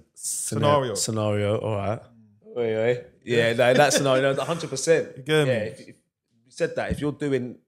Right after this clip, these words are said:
Speaker 1: stuff and not, and you know he's not doing what he should be doing, then come on, boo.
Speaker 2: Well, as I said, if, if, if people are out there doing it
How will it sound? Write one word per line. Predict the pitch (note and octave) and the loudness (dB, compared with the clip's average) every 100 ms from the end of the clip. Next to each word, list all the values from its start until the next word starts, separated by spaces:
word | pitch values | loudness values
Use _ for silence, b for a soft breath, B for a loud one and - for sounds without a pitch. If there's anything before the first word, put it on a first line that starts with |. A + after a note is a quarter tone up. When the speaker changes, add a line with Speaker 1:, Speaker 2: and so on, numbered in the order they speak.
| _ _ | _ _
Speaker 1:
stuff | - A2+ G#2+ A2 | -10 -8 -6 -8
and | G#2+ A#2 | -4 0
not, | A2+ - b b - | -2 -2 b b -8
and | |
you | G#2+ | -4
know | A2+ A2 | 0 0
he's | G#2+ | -2
not | A2+ E2 | -6 -10
doing | A#2 G#2+ G#2 G2 _ _ _ _ | -12 -10 -12 -14 _ _ _ _
what | G2+ | -20
he | G2 | -10
should | - G2 | -8 -8
be | G2+ | -10
doing, | E2+ F#2+ F2+ | -12 -14 -12
then | F#2 F2+ F2 | -12 -12 -14
come | - G#2 | -12 -10
on, | F2 E2 | -12 -18
boo. | F2 E2+ _ _ _ - | _ _ _ _ _ -8
Speaker 2:
Well, | B2+ A#2 | -4 0
as | C#3 | 0
I | |
said, | C3+ C#3+ B2 - _ - | -2 -4 -10 -12 _ -12
if, | C3 - - | -12 -12 -4
if, | E3 D#3+ | -2 -2
if | D#3+ - | -4 -8
people | G3+ - E3+ | -6 -2 0
are | F3 E3 D#3 C3+ | 2 0 -2 -6
out | |
there | C3+ B2+ | -8 -8
doing | C3+ B2+ B2 | -4 0 0
it | B2 | -2